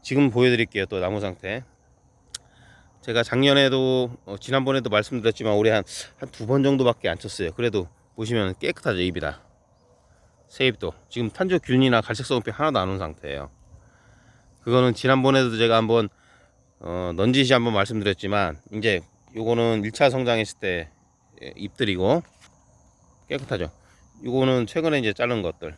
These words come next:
일 미터 자랐을 적에. 여기도 지금 일 미터 자랐을 적에 지금 막 눈이 막 다 튀어나오죠. 그러니까 강전정하니까.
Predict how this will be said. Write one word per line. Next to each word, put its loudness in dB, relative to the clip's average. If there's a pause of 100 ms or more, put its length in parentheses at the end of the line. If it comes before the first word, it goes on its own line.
(120)
일 -8
미터 0
자랐을 -8
적에. -4 (680)
여기도 -2
지금 -2
일 -4
미터 0
자랐을 -4
적에 -8
지금 -8
막 -6
눈이 -4
막 -6
다 -12
튀어나오죠. -2 (120)
그러니까 -18
강전정하니까. -6